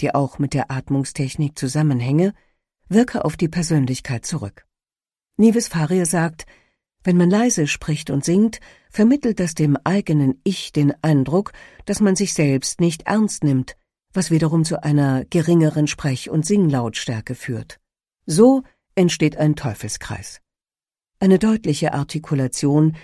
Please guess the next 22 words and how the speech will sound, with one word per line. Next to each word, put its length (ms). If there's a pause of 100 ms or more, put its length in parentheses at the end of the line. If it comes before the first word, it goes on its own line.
(140)
sende 340
dagegen 540
das 140
Signal 520
an 100
den 200
Körper, 300
dass 180
man 200
weiß, 380
was 160
man 200
will, 240 (460)
und 160
vermittle 440
so 380 (100)
Selbstvertrauen. 920 (1300)
Dass 200
Singen 280
und 140
Selbstvertrauen 800
zusammengehören, 1000